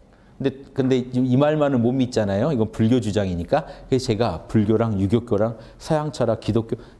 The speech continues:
다 합쳐봤는데 육바라밀이면 충분하더라는 거예요.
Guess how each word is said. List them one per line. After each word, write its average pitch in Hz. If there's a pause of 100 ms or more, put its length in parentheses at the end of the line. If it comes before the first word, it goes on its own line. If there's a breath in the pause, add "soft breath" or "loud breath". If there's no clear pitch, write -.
다 139
합쳐봤는데 120 (320 loud breath)
육바라밀이면 107
충분하더라는 117
거예요. 67